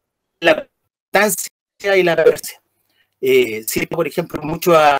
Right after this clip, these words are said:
a Iván Zamorano. Iván Zamorano era un gran futbolista, pero no era el mejor futbolista del mundo. Sin embargo, él se quedaba, entrenaba, le daba, le daba, le daba, y bueno,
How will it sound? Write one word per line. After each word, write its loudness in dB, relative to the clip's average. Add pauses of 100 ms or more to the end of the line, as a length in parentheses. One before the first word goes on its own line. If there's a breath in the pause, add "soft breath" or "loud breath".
a -4
Iván 0
Zamorano. -2
Iván 0
Zamorano 0
era 2
un -4
gran 0
futbolista, -2
pero 2
no 2
era 4
el 4
mejor 4
futbolista -6
del -8
mundo. -12 (580)
Sin 2
embargo, 6 (200)
él 6
se 0
quedaba, 4
entrenaba, 0
le 2
daba, 2
le -4
daba, 2
le -2
daba, 0
y -4
bueno, -2